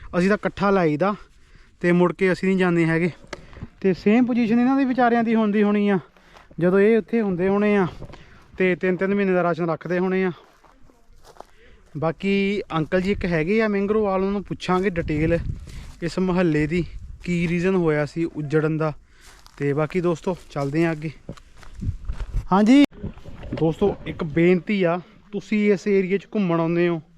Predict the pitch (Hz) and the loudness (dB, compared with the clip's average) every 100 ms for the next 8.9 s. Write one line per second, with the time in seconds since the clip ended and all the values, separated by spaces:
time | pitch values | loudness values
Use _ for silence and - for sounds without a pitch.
0 | - - - - _ _ 151 165 175 202 | -20 -20 -20 -20 _ _ 0 2 4 4
1 | 208 185 175 160 190 190 170 165 160 185 | 4 4 2 0 0 0 0 0 0 0
2 | 190 180 175 147 151 143 - 151 143 196 | 0 0 2 2 0 0 -6 -2 2 2
3 | 202 196 - 202 170 160 151 165 185 185 | 2 -2 -2 -2 0 0 0 0 0 -2
4 | 165 170 165 147 139 135 127 113 _ - | -4 -2 -2 -4 -4 -4 -6 -12 _ -20
5 | - - - - - 202 - 175 175 190 | -20 -20 -20 -10 0 0 0 2 4 6
6 | 208 196 233 202 170 143 _ _ _ _ | 4 0 2 2 0 -4 _ _ _ _
7 | - - 190 196 202 226 220 240 226 202 | -20 -8 -4 -4 0 0 2 -2 2 2
8 | 185 180 175 185 175 170 170 165 156 | 4 2 0 0 0 0 0 2 0